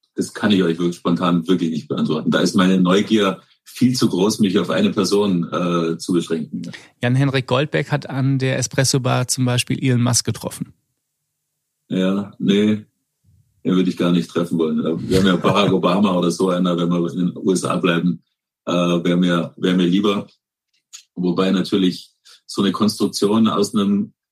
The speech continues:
Speaker 1: verrückten Dreiergespräch, äh, wenn man sagt, äh, es müsste aber eine Voraussetzung geben, äh, die, die, die müssten die vier Fragen ehrlich beantworten. Ja? Dann,
Speaker 2: Mhm.
Speaker 1: dann würde ich sagen, äh, dann wär Elon Musk, der Papst und Putin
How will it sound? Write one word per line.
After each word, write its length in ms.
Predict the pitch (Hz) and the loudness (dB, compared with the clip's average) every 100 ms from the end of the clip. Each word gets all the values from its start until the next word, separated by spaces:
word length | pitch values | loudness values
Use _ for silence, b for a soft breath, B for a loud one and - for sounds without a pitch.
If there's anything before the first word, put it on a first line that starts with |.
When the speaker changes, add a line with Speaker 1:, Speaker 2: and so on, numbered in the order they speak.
| - - - - - | -20 -20 -20 -20 -6
Speaker 1:
verrückten 440 | 107 110 117 113 | 0 0 2 0
Dreiergespräch, 1040 | - 95 110 107 101 - 101 101 - - - | 0 0 0 0 -2 0 0 0 -4 -14 -12
äh, 280 | - 87 92 | -6 -4 -2
wenn 100 | 92 | 0
man 120 | 95 | 0
sagt, 360 | 92 90 - - - | 0 -2 -6 -18 -20
äh, 140 | 69 - B B B | -18 -18 B B B
es 100 | 113 | 2
müsste 280 | 127 135 139 | 2 4 2
aber 80 | 120 | 4
eine 160 | 117 | 2
Voraussetzung 560 | 117 120 120 120 - 92 | 2 2 2 0 0 0
geben, 400 | 90 90 120 - _ _ - | 2 2 0 -4 _ _ -4
äh, 160 | 98 | -4
die, 220 | 92 98 90 - - | -2 -2 -4 -8 -2
die, 300 | 107 104 95 | 2 2 0
die 80 | 101 | 0
müssten 480 | 113 117 - 110 101 | 0 0 0 0 2
die 260 | 104 101 | 0 0
vier 300 | - - 120 | -2 0 0
Fragen 340 | - 95 101 - | 0 -4 -2 0
ehrlich 300 | 101 - - | 0 0 -2
beantworten. 540 | 80 80 - - - | -4 -4 -4 -4 -4
Ja? 180 | 85 104 | 0 2
Dann, 220 | 95 - | 4 4
Speaker 2:
Mhm. 180 | 139 160 b _ | 4 0 b _
Speaker 1:
dann 180 | 101 104 | 0 2
würde 140 | 113 | 2
ich 100 | 101 | 0
sagen, 540 | - 101 104 107 - - | 0 0 2 0 -2 -8
äh, 440 | - 101 98 98 92 _ _ | -6 -2 0 -2 -4 _ _
dann 400 | - 98 107 98 | -4 2 2 2
wär 360 | 98 98 98 87 | 0 0 -2 -2
Elon 260 | - 117 107 | 2 4 4
Musk, 460 | 92 107 - - - | 2 0 -2 -8 -4
der 100 | 101 | -4
Papst 480 | - 92 110 - - | -2 -2 -2 -4 -4
und 100 | - | -2
Putin 560 | - - 110 110 107 | 0 2 2 2 -2